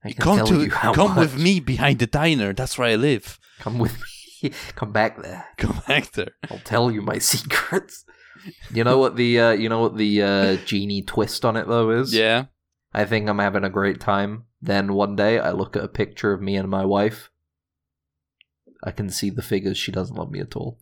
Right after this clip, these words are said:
Speaker 2: She doesn't, it's the zero.
Speaker 1: Yep.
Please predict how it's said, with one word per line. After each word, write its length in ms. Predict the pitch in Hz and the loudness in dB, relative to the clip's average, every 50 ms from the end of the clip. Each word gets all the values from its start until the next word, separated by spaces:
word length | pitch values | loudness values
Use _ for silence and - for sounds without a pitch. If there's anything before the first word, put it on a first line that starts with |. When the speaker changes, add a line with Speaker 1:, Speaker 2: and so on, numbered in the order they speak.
| _ - - _ _ | _ -20 -20 _ _
Speaker 2:
She 160 | - - - | -20 -18 -14
doesn't, 220 | 120 110 107 104 107 | -12 -10 -8 -8 -8
it's 140 | 104 - - | -10 -8 -4
the 120 | - 110 | -2 -2
zero. 520 | 104 - - 110 107 98 98 92 95 92 - _ _ _ _ _ _ - - - - - - - - - - _ _ _ _ _ _ _ _ _ _ _ _ _ _ _ _ _ _ _ _ _ _ _ - | -2 0 -2 -2 -2 0 0 0 -2 -2 -6 _ _ _ _ _ _ -20 -20 -18 -18 -18 -16 -16 -16 -18 -20 _ _ _ _ _ _ _ _ _ _ _ _ _ _ _ _ _ _ _ _ _ _ _ -6
Speaker 1:
Yep. 280 | - 98 98 - - | -4 -4 -4 -4 -8